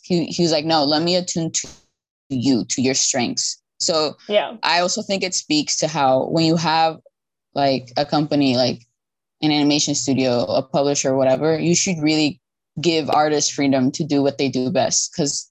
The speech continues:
Speaker 1: they
Speaker 2: Yeah.
Speaker 1: are, they are the artists. They, they know what they're doing, you know?
Speaker 2: Yeah, yeah, exactly. And I think it took a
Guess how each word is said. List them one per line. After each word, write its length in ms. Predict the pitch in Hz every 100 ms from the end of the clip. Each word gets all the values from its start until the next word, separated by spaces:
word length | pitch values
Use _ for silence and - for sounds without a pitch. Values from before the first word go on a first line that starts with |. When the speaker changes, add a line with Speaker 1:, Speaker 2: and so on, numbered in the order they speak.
| _
Speaker 1:
they 180 | 156 156
Speaker 2:
Yeah. 100 | 147
Speaker 1:
are, 100 | -
they 120 | 160
are 160 | 160 160
the 60 |
artists. 420 | 139 143 131 - -
They, 220 | 143 117
they 180 | 160 160
know 280 | 170 170 151
what 160 | 147
they're 140 | 143 135
doing, 180 | 131
you 140 | - 127
know? 220 | 139 156 _ _ _ _ _ _
Speaker 2:
Yeah, 220 | 294 302 -
yeah, 180 | 220
exactly. 520 | 202 202 208 202 247 269
And 140 | 262
I 100 | 269
think 200 | 269 359
it 180 | 285 - _
took 460 | - - 226 - - _ _ _ _ _
a 680 | 208 196 190 185 180 175 -